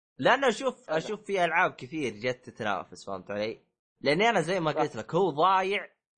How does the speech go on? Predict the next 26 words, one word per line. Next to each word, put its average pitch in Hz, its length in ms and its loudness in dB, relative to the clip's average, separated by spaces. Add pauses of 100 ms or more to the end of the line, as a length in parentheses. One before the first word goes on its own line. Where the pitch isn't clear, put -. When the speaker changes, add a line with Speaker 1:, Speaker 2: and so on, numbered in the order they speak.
(140)
Speaker 1:
بين 208 320 2
الجدية 208 920 -2 (200)
و-، 127 600 2
والغ-، 127 560 -2
والاستهبال. 113 1500 -2
ضايع 135 460 6
بينها. 104 540 -8 (540)
لأنه 165 400 2
تلقاه 196 420 -2
جدي، 135 800 -6
يتضرب 127 800 0
وزي 113 240 -6
كذا، 139 440 -6
وبنفس 208 420 2
الوقت 233 280 -2
يستهبل، 160 520 -4
ي-، 135 40 -2
ي-، 147 340 -6
يوقف 151 440 -2
فوق 143 140 0
جت 135 480 -6
وهي 123 220 -2
طايرة، 135 580 2 (300)
ماشية 120 360 2 (480)
ألف، 135 240 -4 (380)
عادي. 104 540 2